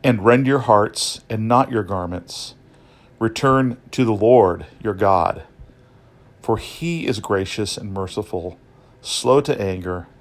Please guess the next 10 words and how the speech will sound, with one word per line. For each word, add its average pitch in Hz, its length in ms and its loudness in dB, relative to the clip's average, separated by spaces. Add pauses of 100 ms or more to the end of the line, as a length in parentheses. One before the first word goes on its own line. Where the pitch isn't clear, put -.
(120)
and 104 80 -8
abounding 98 480 -4
in 92 80 -8
steadfast 92 680 -6
love, 82 440 -8 (480)
and 107 160 -10
he 117 200 -4
relents 95 840 -6
over 98 220 -8
disaster. 87 720 -10